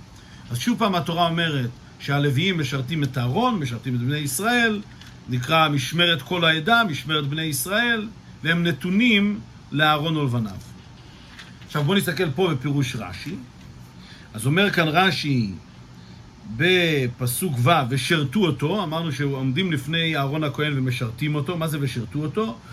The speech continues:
ומהו השירות? "ושמרו את משמרתו". לפי ששמירת המקדש עליו שלא יקרב זר, כמו שנאמר, "אתה ובניך ובית אביך איתך תישאו את עוון המקדש",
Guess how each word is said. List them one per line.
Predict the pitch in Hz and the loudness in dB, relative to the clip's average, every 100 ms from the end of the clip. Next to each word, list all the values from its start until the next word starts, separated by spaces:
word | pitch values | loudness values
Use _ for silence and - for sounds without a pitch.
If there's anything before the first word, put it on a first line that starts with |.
| - - | -12 -2
ומהו | 135 165 214 214 | 2 4 6 4
השירות? | 156 - 143 131 247 302 - - - - - - | 2 0 -2 0 0 0 -10 -20 -20 -20 -20 -4
"ושמרו | 127 - 208 202 247 302 | 0 2 4 4 4 0
את | 220 | 0
משמרתו". | 269 - 247 220 202 196 - - - - - - - - - - - - - | 0 2 0 2 0 -2 -4 -16 -18 -18 -20 -20 -20 -20 -20 -20 -20 -20 -4
לפי | 131 123 240 | 0 4 4
ששמירת | 175 139 175 196 185 | 4 2 4 4 4
המקדש | 160 143 170 - | 0 4 4 4
עליו | 156 180 139 | 4 4 2
שלא | 147 | 2
יקרב | 143 123 156 143 | 0 2 0 2
זר, | 120 165 180 156 | 2 4 4 2
כמו | 139 139 | 0 -2
שנאמר, | 139 147 175 156 | 0 2 2 2
"אתה | 135 170 | 0 0
ובניך | 156 170 156 | 0 -2 -2
ובית | 151 135 | -2 -2
אביך | 160 147 | -2 0
איתך | 147 185 165 | 0 0 -2
תישאו | - 131 214 190 | -2 -4 0 2
את | 151 | 2
עוון | 139 131 | 0 -2
המקדש", | 110 95 110 160 226 - | -2 -4 -4 -2 -2 -2